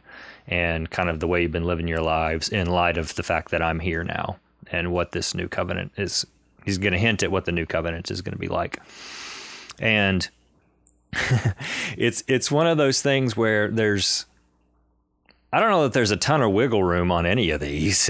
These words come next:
and yet somehow or other, a-, as Ryan was saying, that they really have become flipped, and that certainly what our society tends to value is the opposite of most of these, and that has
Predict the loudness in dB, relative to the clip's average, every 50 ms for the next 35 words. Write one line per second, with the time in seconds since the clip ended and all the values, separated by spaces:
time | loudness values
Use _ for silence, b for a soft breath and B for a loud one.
0 | 0 0 0 2 2 2 2 2 2 2 2 2 2 2 2 2 2 2 4 4
1 | 4 4 4 4 4 4 4 2 2 2 0 -2 b b b b b b b b
2 | b b b b -2 -2 0 0 0 0 0 2 2 2 2 2 2 2 0 -2
3 | -4 -6 -6 -4 -2 -2 0 0 0 0 0 0 0 -2 -2 -4 -6 -8 -12 _
4 | _ _ _ _ _ _ _ _ _ _ -20 -20 -12 -8 -4 0 0 2 0 0
5 | -2 -8 _ _ _ _ 0 0 2 2 2 2 2 4 4 2 2 2 2 2
6 | 2 2 2 0 0 -2 0 0 0 0 0 -2 -2 0 2 2 2 2 0 -4
7 | -8 -8 -4 -2 -2 0 0 -2 -2 0 0 2 2 2 2 2 2 4 4 4
8 | 4 4 2 2 2 0 2 2 2 4 4 4 2 2 2 0 0 0 -2 -2
9 | -2 -2 -2 -2 0 0 0 0 0 2 2 2 2 2 0 0 0 2 2 2
10 | 2 2 0 0 -2 0 0 -2 -2 -2 -4 -2 -2 0 2 2 2 2 0 -2
11 | -2 -4 -6 -6 -6 -6 -6 -4 -4 -6 -6 -8 B B B B B B B B
12 | B B -2 0 0 2 4 2 2 2 2 2 2 2 4 2 2 2 0